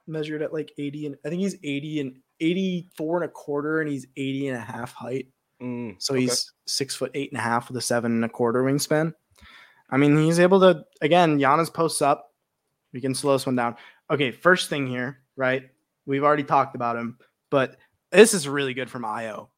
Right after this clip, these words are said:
Speaker 1: Like, the little things, like, this little, like, dig and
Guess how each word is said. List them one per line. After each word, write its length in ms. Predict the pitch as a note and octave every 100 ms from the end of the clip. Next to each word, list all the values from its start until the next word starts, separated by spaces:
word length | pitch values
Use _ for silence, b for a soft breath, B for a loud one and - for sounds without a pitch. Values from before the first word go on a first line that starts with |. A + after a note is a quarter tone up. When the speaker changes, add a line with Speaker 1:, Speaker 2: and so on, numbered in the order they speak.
| _
Speaker 1:
Like, 220 | C#3 C3+
the 80 | C#3
little 260 | C#3 C#3+ C#3
things, 280 | C3+ B2+ B2
like, 180 | C3 C3
this 240 | D#3+ -
little, 220 | F3 F3
like, 300 | E3+ D#3 - _ _ - A#2+
dig 320 | D3+ C#3+ C#3
and 220 | C3+ C3